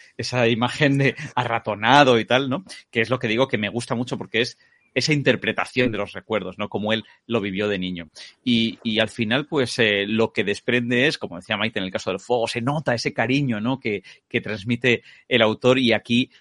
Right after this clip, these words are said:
pues, emana ese cariño a través de cada uno de los poros de las, de las páginas del cómic. Con esas tramas con las que se empatiza un montón, con esos personajes complejos que de verdad da gusto leer, esos personajes, eh,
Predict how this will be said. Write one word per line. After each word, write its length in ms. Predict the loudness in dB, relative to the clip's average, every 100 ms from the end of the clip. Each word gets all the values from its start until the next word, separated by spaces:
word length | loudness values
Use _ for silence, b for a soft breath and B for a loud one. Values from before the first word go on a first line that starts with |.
| _
pues, 260 | -10 -8 -8
emana 440 | -8 0 2 4 2
ese 180 | 0 -4
cariño 440 | -4 -2 -4 -4
a 120 | -6
través 240 | -4 -4 -6
de 100 | -2
cada 280 | 2 2 2
uno 120 | 0
de 60 | -4
los 140 | -4
poros 320 | -4 -4 -2
de 100 | -4
las, 360 | -6 -8 -14 -14
de 80 | -14
las 140 | -10
páginas 320 | -12 -10 -12
del 120 | -12 -6
cómic. 280 | -4 -4 -8 b b b b b
Con 160 | -4 0
esas 220 | 0 0
tramas 300 | -2 -2 -4
con 100 | -6
las 120 | -6
que 120 | -6
se 100 | -4
empatiza 380 | -2 -2 -4 -4
un 80 | -2
montón, 400 | -2 0 2 2
con 100 | 0
esos 200 | -4 -6
personajes 500 | -6 -2 -2 -2 0
complejos 600 | 0 0 0 0 0 -2
que 100 | -2
de 100 | -4
verdad 260 | -4 -2 0
da 80 |
gusto 480 | 0 -2 -4 -4 -6 -8 -18 -20 -20
leer, 440 | -8 -2 2 2
esos 220 | 2 -6 -12
personajes, 580 | -8 -8 -4 -6 -6 b b b _
eh, 260 | -6 -6